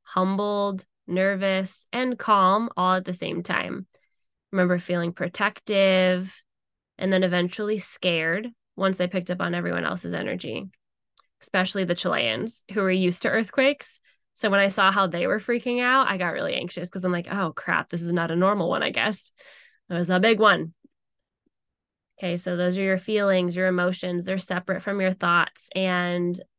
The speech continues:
your thoughts really determine your feelings. 'Cause if my thoughts were, "Oh, I'm safe. Oh, this is a fun thing," like, my feelings would be completely different.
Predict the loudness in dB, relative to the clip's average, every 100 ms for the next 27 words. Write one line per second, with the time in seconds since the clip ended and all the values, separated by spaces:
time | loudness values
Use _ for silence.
0 | _ -6 -4 2 2 2 -2 -4 -2 -2
1 | -2 -2 0 0 0 -2 -4 _ _ _
2 | _ _ _ 0 0 2 0 2 -2 -2
3 | 0 0 2 0 2 2 2 -2 -4 0
4 | 2 2 0 -4 -4 -2 -2 -4 -6 -4
5 | -2 0 -2 -4 -4 -4 -2 0 2 2
6 | 2 0 0 0 -2 -2 -2 -4 -10 _
7 | -20 _ _ 0 2 4 4 4 2 0
8 | 2 0 0 -2 -6 -4 0 2 4 4
9 | 2 0 0 -2 -2